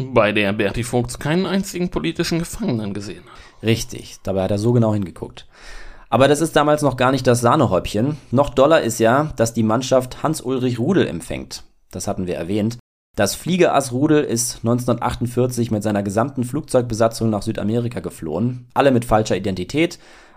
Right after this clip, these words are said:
Speaker 2: alle auf dem beschriebenen Weg. In Argentinien ist Rudel dann Berater der Luftwaffe.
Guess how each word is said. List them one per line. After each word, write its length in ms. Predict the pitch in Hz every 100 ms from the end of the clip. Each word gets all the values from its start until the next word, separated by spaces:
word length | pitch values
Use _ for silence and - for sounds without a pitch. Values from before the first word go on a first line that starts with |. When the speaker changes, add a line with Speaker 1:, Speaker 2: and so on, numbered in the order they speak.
| -
Speaker 2:
alle 300 | 117 120 110
auf 120 | 107
dem 140 | 107
beschriebenen 540 | 98 - 98 90 92 92
Weg. 320 | 87 - - - _ _ _ _
In 120 | 110
Argentinien 560 | 110 127 120 202 196 139
ist 180 | 113 104
Rudel 280 | 123 147 117
dann 180 | 110
Berater 380 | 107 92 101 120
der 100 | 104
Luftwaffe. 640 | 117 - - 71 - 123